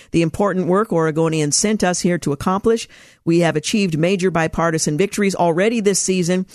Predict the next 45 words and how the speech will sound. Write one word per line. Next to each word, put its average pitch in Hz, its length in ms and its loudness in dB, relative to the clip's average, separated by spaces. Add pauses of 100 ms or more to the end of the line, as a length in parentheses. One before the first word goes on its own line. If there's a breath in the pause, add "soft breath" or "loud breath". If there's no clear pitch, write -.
(360 loud breath)
uh, 147 120 0
this 156 160 0
session, 196 420 0
and 160 120 0
I 175 140 0
expect 170 520 -2
that 156 240 -2
to 165 140 0
continue 208 540 0
now 196 340 0 (300 loud breath)
that - 120 -4
we 165 120 2
have, 170 360 -2
um, 147 300 -2
returned 180 380 0
to 175 60 -2
the 156 100 -2
floor. 165 480 -2 (800)
I 160 80 2
am 160 100 -2
grateful 190 320 0
for 156 200 -2
all 170 120 0
the 165 120 -4
senators 190 500 -2
who 143 100 -2
listened 208 420 0
to 202 140 -2
each 196 220 -2
other 190 280 0 (300 loud breath)
and 151 140 -2
sought 180 320 0
an 156 180 -2
end 180 460 0
to 170 100 0
this 147 180 -2
walkout 180 540 -2
while 156 180 -2
protecting 165 520 -4
Oregon's 160 400 -2
priorities 151 640 -2
and 147 240 -4
values," 151 540 -2 (100)
end 147 260 -2
quote. 147 340 0